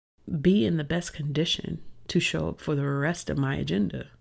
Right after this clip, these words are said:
I don't wanna operate from a space of lack, but a space of fullness. Taking care of myself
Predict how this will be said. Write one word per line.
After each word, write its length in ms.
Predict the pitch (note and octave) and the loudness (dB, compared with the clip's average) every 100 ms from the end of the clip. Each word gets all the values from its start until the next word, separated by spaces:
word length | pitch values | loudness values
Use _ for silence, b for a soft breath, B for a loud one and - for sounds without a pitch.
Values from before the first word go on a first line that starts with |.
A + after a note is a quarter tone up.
| - - - | -20 -20 -6
I 60 | D3 | -2
don't 120 | D3+ | -2
wanna 300 | D3 C#3+ - - | -2 -2 -4 -4
operate 460 | D3+ E3 D#3+ D#3+ | -4 -2 -2 -2
from 140 | D3+ C#3+ | -2 -2
a 40 | |
space 380 | - D#3 D3 - - | -2 -4 -4 -8 -6
of 320 | D3 C#3+ D3 B B B B | -4 -4 -8 B B B B
lack, 420 | - D#3 D3+ - E3 | -4 -2 -4 -6 -4
but 140 | D3 | -4
a 60 | C3+ | -4
space 320 | - C#3 - | -4 -6 -6
of 180 | C#3 C#3 | -8 -8
fullness. 880 | - - A3 D3+ - - - - - - - - - - - | -8 -2 -2 -2 -6 -8 -14 -16 -18 -20 -20 -20 -20 -20 -2
Taking 280 | G3 F3 D3+ | 0 2 2
care 200 | D3 C#3+ | 0 0
of 60 | |
myself 560 | C#3 C#3 - C#3+ C#3+ | 0 -2 -4 -4 -6